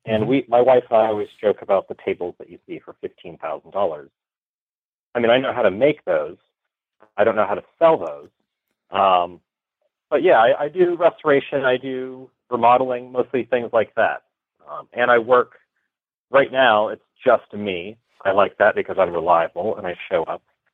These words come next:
Speaker 2: Mm-hmm.
Speaker 1: and I don't steal my own tools. <laughs> So, uh, keep things, you know, it keeps things fluid as far as my family life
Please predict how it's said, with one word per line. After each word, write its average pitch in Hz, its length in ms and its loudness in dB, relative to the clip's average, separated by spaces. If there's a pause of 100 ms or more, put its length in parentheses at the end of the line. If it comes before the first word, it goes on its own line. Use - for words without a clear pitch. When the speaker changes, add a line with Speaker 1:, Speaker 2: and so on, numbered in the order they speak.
(160)
Speaker 2:
Mm-hmm. 113 280 -10
Speaker 1:
and 85 300 -4
I 104 80 4
don't 98 200 2 (100)
steal 95 180 0
my 90 140 -2
own 87 160 -4 (100)
tools. 90 400 -8
<laughs> - 300 -20
So, 113 520 2 (840)
uh, 90 140 -6 (120)
keep 139 200 -2
things, 120 340 0 (260)
you 131 100 -4
know, 87 260 0 (960)
it - 140 -14
keeps 147 240 0
things 120 240 0 (160)
fluid 113 360 2
as 87 80 -10 (100)
far 90 200 4
as - 100 -4
my 92 120 -6 (100)
family 101 240 -4
life 90 260 0